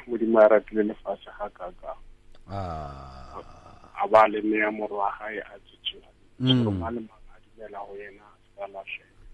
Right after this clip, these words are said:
Speaker 2: Ee.
Speaker 1: Eo bua le bophelo bo sa feleng.
Speaker 2: Mm.
Speaker 1: Bjale bontsi ba rena re tshwanetse re lebelele lerato lena la habo. Le Modimo a ratileng ka lona.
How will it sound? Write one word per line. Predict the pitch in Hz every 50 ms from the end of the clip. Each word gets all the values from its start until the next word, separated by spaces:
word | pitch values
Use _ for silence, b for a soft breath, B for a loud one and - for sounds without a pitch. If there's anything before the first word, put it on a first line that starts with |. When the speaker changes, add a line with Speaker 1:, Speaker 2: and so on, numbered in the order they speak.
| - _ - - -
Speaker 2:
Ee. | 143 147 143 135 123 117 110 107 101 95 90 90 85 85 80 78 _ _ _ _ _ _ _ _ _ -
Speaker 1:
Eo | 117 120 120
bua | 107 113 113 113 113 113
le | 107 113
bophelo | 107 107 - - 107 104 104 104 101
bo | 98 - -
sa | - 101 - -
feleng. | - 101 - _ - _ _ _ _ _ _ _ _ _ _ _ _ _ - _ - _ _ _ _ - _ _ _ _ _ _ _ _ _ _ _ _ _ _ _ _ -
Speaker 2:
Mm. | 160 156 127 101 - - -
Speaker 1:
Bjale | 131 131 131 131 139 135 131 123
bontsi | 123 139 139 127 - 131
ba | 135 139 135
rena | 135 135 123 127 131 131
re | 127
tshwanetse | - - - 127 120 117 123 110
re | 113 117
lebelele | 117 113 117 113 110 110 107 107 110 110
lerato | 107 104 - - 104 104 104 - - 104 98 104
lena | 104 101 101 - - -
la | - 95
habo. | 95 - - 98 - - - - _ _ _ _ _ _ _ _ _ _ _ _ _ _ _ _ -
Le | 120 120
Modimo | 123 120 110 117 117 117 113
a | - 110
ratileng | 107 - 110 104 - _ - - - - - -
ka | - -
lona. | - _ _ _ _